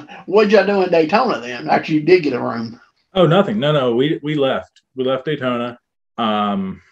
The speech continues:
Speaker 1: Oh, I thought you got them somewhere else in Daytona.
Speaker 2: No.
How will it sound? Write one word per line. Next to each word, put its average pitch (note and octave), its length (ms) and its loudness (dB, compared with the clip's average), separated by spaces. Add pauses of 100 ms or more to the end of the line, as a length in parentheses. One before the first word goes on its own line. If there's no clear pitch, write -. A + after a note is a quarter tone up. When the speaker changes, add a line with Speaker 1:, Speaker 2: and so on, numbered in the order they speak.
(260)
Speaker 1:
Oh, B3+ 440 0 (120)
I D3+ 80 2
thought G3+ 160 4
you E3 80 0
got D#3+ 140 4
them D#3 120 0
somewhere D#3+ 200 -4
else D#3 100 -6
in C#3+ 60 -4
Daytona. C3+ 540 -4 (320)
Speaker 2:
No. D#3+ 240 0